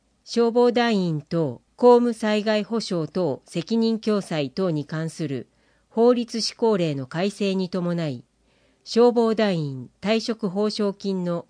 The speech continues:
勤務年数区分に新たに三十五年以上を追加するものです。議案第七号。一つ、刑法等の一部を改正する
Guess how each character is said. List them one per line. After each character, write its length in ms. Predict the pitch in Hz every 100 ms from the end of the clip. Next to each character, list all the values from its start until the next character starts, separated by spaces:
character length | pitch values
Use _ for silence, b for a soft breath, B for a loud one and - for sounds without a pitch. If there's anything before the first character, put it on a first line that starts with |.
| _
勤 260 | - 233 240
務 120 | 240
年 240 | 226 226
数 260 | 214 220 214
区 120 | 220
分 260 | 185 165 143
に 220 | 135 127 _ _ _ _ _
新 240 | - 214 190
た 160 | 165
に 260 | 147 139 -
三 320 | - 226 233 214
十 240 | 175 147
五 160 | 139 151
年 320 | 190 202 208
以 100 | 190
上 320 | 165 131 127 -
を 120 | 196
追 300 | - 190 202
加 140 | 196
す 120 | -
る 120 | 185 170
も 120 | 170
の 120 | 170
で 160 | 135 127
す。 240 | - _ _ _ _ _ _ _ _ _ -
議 200 | 165 190
案 240 | 196 190 -
第 280 | 170 214 160
七 260 | 151 175
号。 300 | 151 135 123 - _ _ _ _ _ _ _ _ _ _ _ _ _
一 240 | - - 214
つ、 280 | - - _ _ _ -
刑 200 | 262 226
法 240 | 196 170
等 240 | 190 190
の 200 | 160 143 -
一 280 | 170 - 202
部 120 | 185
を 80 | 147
改 240 | 180 196
正 240 | - 196
す 160 | 185 185
る 220 | 170 -